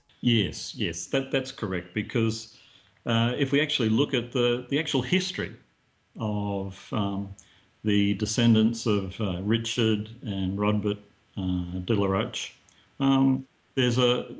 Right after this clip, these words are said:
there's a well-established history of, uh, a, quite a wide dynast-, dynasty, um, in Ireland, and I think that's where the,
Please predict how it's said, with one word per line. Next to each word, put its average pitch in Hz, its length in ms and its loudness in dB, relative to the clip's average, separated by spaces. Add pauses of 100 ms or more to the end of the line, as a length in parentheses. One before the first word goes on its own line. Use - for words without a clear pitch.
(120)
there's 147 300 0
a 139 60 2
well-established 120 1080 2
history 123 460 -2
of, 101 140 -4 (220)
uh, 117 400 0 (360)
a, 139 160 -6 (180)
quite 170 260 -2
a 123 60 4
wide 127 440 4
dynast-, 131 400 2 (160)
dynasty, 123 640 -2 (360)
um, 92 320 -4
in 113 140 2
Ireland, 92 460 0
and 107 200 0 (600)
I 120 80 0
think 160 260 -2
that's 156 320 -4
where 135 240 2
the, 107 460 2